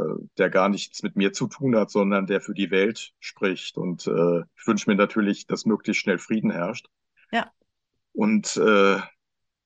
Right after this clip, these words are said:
Speaker 1: dass wir aber auch sehr, sehr schnell wieder in die Ukraine fahren können. Und vielleicht mache ich, wünsche ich mir sogar ein Buch mit Ukrainern, einfach, dass man da auch wieder anknüpft intellektuell und, und, äh,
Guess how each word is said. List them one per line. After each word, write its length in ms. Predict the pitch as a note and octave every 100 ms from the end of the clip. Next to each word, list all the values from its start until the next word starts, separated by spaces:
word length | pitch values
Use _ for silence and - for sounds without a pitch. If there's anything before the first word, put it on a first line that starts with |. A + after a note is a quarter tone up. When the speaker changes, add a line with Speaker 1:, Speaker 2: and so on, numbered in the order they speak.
| _ _ -
Speaker 1:
dass 260 | G#2 -
wir 120 | A2+ G2
aber 140 | G2+
auch 80 | -
sehr, 260 | - G#2+ A2
sehr 140 | G2+
schnell 440 | - A2 G#2+ A2+
wieder 440 | A2 G#2 G2+ G2 -
in 100 | G#2+
die 100 | A2
Ukraine 540 | A2+ - A2 A2+ C3+ A#2+
fahren 400 | - F2+ F#2 F#2+
können. 320 | - F#2 F2+
Und 80 | E2+
vielleicht 180 | A#2+ A2
mache 160 | C3
ich, 140 | D3 G2
wünsche 240 | B2+ C#3
ich 80 | A#2+
mir 80 | A#2+
sogar 240 | A2 G#2+
ein 100 | G#2 G2
Buch 240 | C3 -
mit 120 | A#2
Ukrainern, 880 | - - A2+ G2 A#2 C3 A2 A2 A2
einfach, 320 | - A#2+ A#2+ -
dass 200 | A2 A#2
man 140 | A2
da 200 | G#2+ A2
auch 360 | - A2 B2 -
wieder 240 | A2+ G#2+ G#2
anknüpft 560 | A2+ - - G2+ -
intellektuell 960 | - - F#2+ F2+ - - - F2+ G2+ G2
und, 180 | F2+
und, 340 | - F#2 - -
äh, 360 | - F#2 F2+